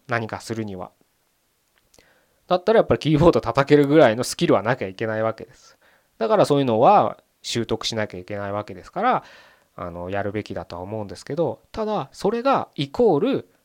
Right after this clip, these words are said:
もう自分の評価に、評価とかその人自身になってしまうんですよね。全部そうですよ。でないと評価できないんですよ、今の社会は人を。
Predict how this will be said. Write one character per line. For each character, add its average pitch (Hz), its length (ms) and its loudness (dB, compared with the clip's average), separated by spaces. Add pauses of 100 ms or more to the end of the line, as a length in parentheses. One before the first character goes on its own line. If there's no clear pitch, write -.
(500)
も 180 120 -2
う - 20 0
自 127 240 -2
分 175 320 -2 (320)
の 170 100 0
評 196 280 8
価 180 160 4
に、 196 280 -6
評 156 200 2
価 110 120 -2
と - 80 -12
か 110 60 -12
そ - 140 -6
の 170 100 0
人 160 220 -4
自 135 140 -4
身 120 260 -2
に 92 40 -14
な 107 120 -6
っ - 80 -10
て - 100 -16
し - 140 -12
ま 90 140 -14
う 85 40 -16
ん - 20 -20
で 87 80 -20
す - 100 -16
よ 175 80 -8
ね。 262 100 -16 (2250)
全 269 240 -2
部 226 80 2
そ 127 160 0
う - 20 0
で 101 80 -4
す - 100 -18
よ。 - 120 -16 (2000)
で 190 240 0
な 269 120 -2
い 117 60 -2
と - 80 -6
評 269 220 2
価 117 100 -2
で 123 120 -4
き - 120 -8
な 196 100 -2
い 113 60 -4
ん 101 40 -10
で 92 80 -12
す - 80 -16
よ、 98 40 -12
今 110 220 -6
の 98 100 -10
社 104 140 -8
会 85 200 -10
は 90 100 -14
人 - 260 -6
を。 - 180 -8